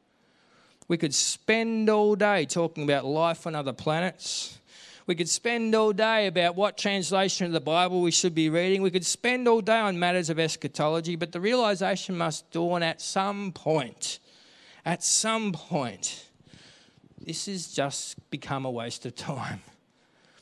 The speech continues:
Still, someone will say, "I can't pull out of a relationship now, John. I've been investing in this person for, I don't know, nine or ten years. If I pull away from Nigel now, he won't cope." Well, maybe not suddenly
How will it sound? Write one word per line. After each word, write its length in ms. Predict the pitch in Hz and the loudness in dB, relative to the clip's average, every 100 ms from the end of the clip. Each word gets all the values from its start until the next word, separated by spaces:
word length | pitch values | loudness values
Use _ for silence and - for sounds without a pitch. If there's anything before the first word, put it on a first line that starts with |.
| _ - _ - | _ -20 _ -14
Still, 300 | - 269 226 | -2 2 4
someone 320 | - 214 208 | 4 4 4
will 100 | 185 | 2
say, 180 | - 185 | 2 4
"I 200 | 185 262 | 4 2
can't 320 | - 349 294 | 2 -2 -4
pull 200 | - 175 | -6 0
out 140 | 170 165 | 2 2
of 80 | |
a 40 | 151 | -2
relationship 680 | 135 147 160 156 - 131 - | 0 0 -2 -4 -4 -6 -4
now, 240 | 147 196 | -4 -2
John. 220 | 165 139 | -4 -4
I've 220 | 170 269 320 | 0 0 0
been 160 | 277 | -2
investing 560 | 196 143 220 226 - 196 | -2 -2 -2 -2 -4 -4
in 100 | 190 | -2
this 160 | 160 | -2
person 480 | - 196 233 214 185 | -4 -4 -2 -2 -4
for, 240 | 160 175 170 | -2 0 2
I 180 | 220 | 2
don't 120 | 202 180 | 2 0
know, 180 | 233 240 - - - - | -2 -4 -10 -20 -12 0
nine 440 | 214 269 269 254 | 2 4 4 2
or 80 | 226 | 0
ten 320 | - 240 226 | 2 2 4
years. 260 | 240 269 247 | 2 2 0
If 160 | 233 | 2
I 160 | 277 294 | 4 4
pull 240 | 285 277 | 2 4
away 240 | 240 233 233 | 6 4 2
from 220 | 220 208 | -2 0
Nigel 480 | 226 240 185 196 202 | 4 4 4 2 4
now, 200 | 269 262 | 2 2
he 120 | 269 | 4
won't 320 | 294 294 220 | 6 6 2
cope." 560 | 240 269 311 294 - - - _ _ _ _ _ _ _ _ _ _ _ _ _ _ _ _ _ _ _ | -2 2 4 2 -2 -18 -20 _ _ _ _ _ _ _ _ _ _ _ _ _ _ _ _ _ _ _
Well, 300 | 135 147 160 165 | -2 -2 -4 -4
maybe 400 | 160 147 127 120 | -2 -2 -4 -2
not 280 | 147 127 | -4 -2
suddenly 720 | - - 190 170 135 151 175 | -2 0 0 0 -6 -6 -8